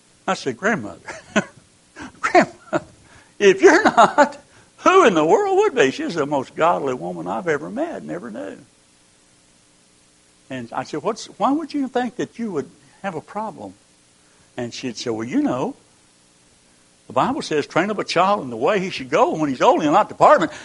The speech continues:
And look what I did with your daddy. I did something to mess him up." My dad was an alcoholic.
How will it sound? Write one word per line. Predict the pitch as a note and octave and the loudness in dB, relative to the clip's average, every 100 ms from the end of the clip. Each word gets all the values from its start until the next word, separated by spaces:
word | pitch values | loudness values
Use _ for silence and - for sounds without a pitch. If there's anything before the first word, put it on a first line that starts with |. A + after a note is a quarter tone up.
| - | -10
And | - F3 D3 B2+ | 2 4 4 4
look | B3+ B3+ | 6 6
what | B3+ | 8
I | C4 | 6
did | B3+ C4 | 6 2
with | B3+ A3 | 2 -2
your | C4+ | 2
daddy. | C4 E4+ D#4 | 4 4 4
I | A2+ G3 | 6 6
did | B3 C#4+ | 6 2
something | A3 B3 C#4+ - A3 | 4 4 4 2 -2
to | |
mess | A3+ A#3 G#3 | 0 0 0
him | C4 | -2
up." | B3+ A#3+ - | -2 -4 -4
My | B2+ F#3+ | -4 0
dad | B2+ D#3+ | 2 0
was | F3+ C3 | 0 -8
an | B2 | -2
alcoholic. | D#3 F3+ C#3 E3 B3+ | -2 -2 -6 -6 -6